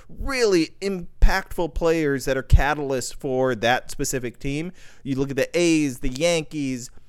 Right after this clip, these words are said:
uh, Astros, other teams. There's, there's numerous other teams I, I'm, I'm, I can't think of off the top of my head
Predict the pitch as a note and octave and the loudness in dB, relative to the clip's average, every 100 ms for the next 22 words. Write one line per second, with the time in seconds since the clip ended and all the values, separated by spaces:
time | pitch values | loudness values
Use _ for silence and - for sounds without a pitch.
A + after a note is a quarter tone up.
0 | - _ - D3 A#2+ A#2 A2 - - D#3+ | -20 _ -8 -4 -2 -2 -6 -14 -4 -2
1 | D3+ - D#3 C#3 C3+ B2+ - F#3+ G3 - | -2 -4 0 2 2 0 2 4 2 6
2 | F3 D#3 A2 - - D3 C#3+ C#3 C#3+ C3+ | 6 6 -4 -8 -4 -4 -4 -4 -4 -4
3 | C#3+ C#3+ D#3 F3+ E3+ D#3+ D3 C3 C#3+ C3+ | -8 -4 -2 -2 0 0 0 -2 -4 -4
4 | A#2+ A#2+ G2 A2 G#2+ A2+ A2+ A2 - A2+ | -4 -4 -4 -4 -4 -6 -6 -10 -12 -14
5 | - - C3 A2+ C3 A#2+ A2+ A2 B2 B2+ | -14 -6 -6 -4 -6 -4 -4 -6 0 0
6 | B2 A2+ G#2+ D3 B2+ | 0 -2 0 0 0